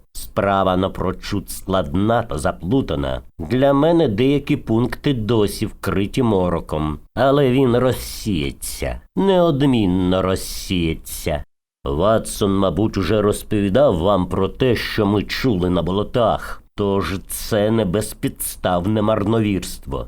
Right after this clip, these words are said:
Мені свого часу доводилося мати справу з собаками, і тут мене не обдуриш. Собаче виття неможливо не впізнати.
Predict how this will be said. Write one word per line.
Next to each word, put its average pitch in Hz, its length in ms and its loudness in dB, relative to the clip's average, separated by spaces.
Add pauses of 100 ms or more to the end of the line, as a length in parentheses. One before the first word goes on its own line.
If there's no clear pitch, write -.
(160)
Мені 110 480 0
свого 107 460 -2
часу 120 480 0
доводилося 113 800 0
мати 92 300 0
справу 92 480 -2
з - 80 -10
собаками, 85 880 -2 (160)
і 120 160 0
тут 120 360 -2
мене 120 300 2
не 104 100 2
обдуриш. 104 920 0 (240)
Собаче 104 680 0
виття 98 760 0 (180)
неможливо 143 880 4
не 85 120 2
впізнати. 90 920 -2